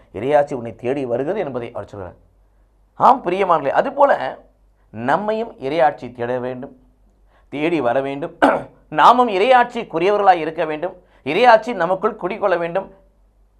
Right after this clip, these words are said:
இந்த மண்ணுலகில் வாழ்கின்ற பொழுது விண்ணகத்துக்குரியவர்களாய் நாம் ஆக்கப்பட வேண்டும். அதுக்கு ஒன்று கீழ்ப்படிதல். ஒன்று சாமுவேல் பதினஞ்சு இருபத்தி இரண்டில் வாசிக்கிறோம், எல்லா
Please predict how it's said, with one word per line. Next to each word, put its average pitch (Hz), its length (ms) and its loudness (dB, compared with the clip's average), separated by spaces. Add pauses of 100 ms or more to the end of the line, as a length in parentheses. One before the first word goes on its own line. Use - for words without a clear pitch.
(120)
இந்த 170 240 -6
மண்ணுலகில் 247 480 2
வாழ்கின்ற 196 440 4
பொழுது 185 200 0 (380)
விண்ணகத்துக்குரியவர்களாய் 147 1040 -2
நாம் 110 240 -14
ஆக்கப்பட 131 480 -6
வேண்டும். 92 280 -16 (540)
அதுக்கு 110 320 -4
ஒன்று 170 220 -4 (380)
கீழ்ப்படிதல். 180 680 -12 (1800)
ஒன்று 214 360 0 (340)
சாமுவேல் 170 540 0 (200)
பதினஞ்சு 156 420 -6 (260)
இருபத்தி 156 500 -8
இரண்டில் 127 360 -8
வாசிக்கிறோம், 117 480 -8 (260)
எல்லா 117 300 -6